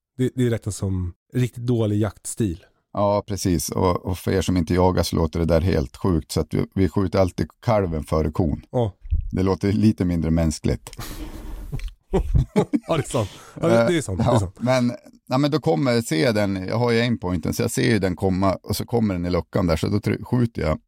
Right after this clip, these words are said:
Speaker 2: Ja, och sen hör jag liksom, n-, hör jag något ljud där inne, så att jag, jag, men jag är mer osäker på andra skottet, så att jag var lite så här, fan också, jag skulle, hur fan kan jag liksom, jag tyckte att jag hade släppt den långt och allting, men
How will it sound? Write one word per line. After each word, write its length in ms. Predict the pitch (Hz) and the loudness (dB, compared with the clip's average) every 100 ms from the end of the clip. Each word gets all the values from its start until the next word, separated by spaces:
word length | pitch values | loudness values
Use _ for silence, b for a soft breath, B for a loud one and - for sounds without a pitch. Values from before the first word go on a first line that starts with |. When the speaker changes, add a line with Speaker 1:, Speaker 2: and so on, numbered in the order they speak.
| _ | _
Speaker 2:
Ja, 300 | - 131 107 - | -2 0 0 -4
och 140 | 123 | -4
sen 240 | 139 123 | 0 0
hör 280 | 117 120 113 | 2 2 0
jag 160 | 104 98 | 0 -4
liksom, 320 | 90 104 95 92 | -2 -2 -2 2
n-, 200 | 113 117 - - - | 2 2 0 -16 -10
hör 240 | 117 120 110 | 0 2 2
jag 120 | 104 | 2
något 220 | 98 - | -2 2
ljud 260 | 117 101 78 | 2 4 2
där 160 | 78 | 0
inne, 280 | 80 76 76 | 0 2 0
så 100 | 82 | 0
att 80 | 85 | -4
jag, 320 | - 90 90 95 | -2 0 0 0
jag, 140 | 110 | -2
men 100 | 127 | 0
jag 20 | |
är 40 | 127 | 2
mer 240 | 147 135 | 0 0
osäker 400 | 117 104 120 113 | -2 0 -2 0
på 100 | 107 | 0
andra 220 | 104 101 | 0 0
skottet, 500 | 101 120 117 - 80 | -2 -2 -2 -4 -2
så 60 | 92 | -2
att 100 | - | -2
jag 80 | 98 | 0
var 100 | 98 | 0
lite 160 | 80 | 0
så 60 | - | -2
här, 80 | 76 - - | -6 -8 -6
fan 380 | 165 92 95 101 | 0 2 2 0
också, 260 | 71 - - | -2 -4 -2
jag 120 | 92 | -2
skulle, 220 | - 107 B B B B - | -2 -4 B B B B -12
hur 80 | |
fan 300 | 117 131 104 | -4 -2 -2
kan 160 | 95 107 | 0 0
jag 140 | 101 | 2
liksom, 300 | 101 - 101 | 0 0 0
jag 120 | 104 - | 0 0
tyckte 280 | 117 - | -4 0
att 80 | 113 | 0
jag 60 | 110 | 0
hade 120 | 104 | -2
släppt 320 | - 107 - | 0 -2 0
den 140 | 107 98 | -2 2
långt 400 | 101 101 92 - | 2 2 -2 -2
och 200 | 95 90 | 0 2
allting, 460 | 90 92 98 92 92 | 0 0 0 0 2
men 300 | 90 87 | 2 0